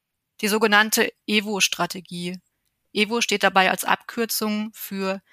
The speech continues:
Easy Vaccination in Oncology.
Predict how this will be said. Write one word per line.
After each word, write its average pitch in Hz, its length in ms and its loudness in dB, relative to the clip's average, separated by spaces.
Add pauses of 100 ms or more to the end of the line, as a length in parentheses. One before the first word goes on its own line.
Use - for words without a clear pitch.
(200)
Easy 240 320 2
Vaccination 196 800 0
in 190 220 -6
Oncology. 185 760 -6